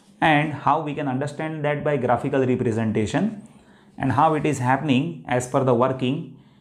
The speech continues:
So I think almost everything that I have discussed here regarding propagation delay for C mos inverter.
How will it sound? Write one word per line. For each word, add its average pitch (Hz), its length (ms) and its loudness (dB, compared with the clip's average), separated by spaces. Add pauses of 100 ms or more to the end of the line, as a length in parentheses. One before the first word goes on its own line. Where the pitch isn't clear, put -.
(180)
So 120 420 4
I 127 120 2
think 165 380 -2
almost 143 440 2
everything 160 520 4
that 131 140 4
I 131 80 4
have 131 160 -2
discussed 139 400 0
here 127 200 4
regarding 127 400 2
propagation 143 580 -2
delay 147 320 2
for 139 220 0
C 127 140 0
mos 117 200 2
inverter. 104 500 -2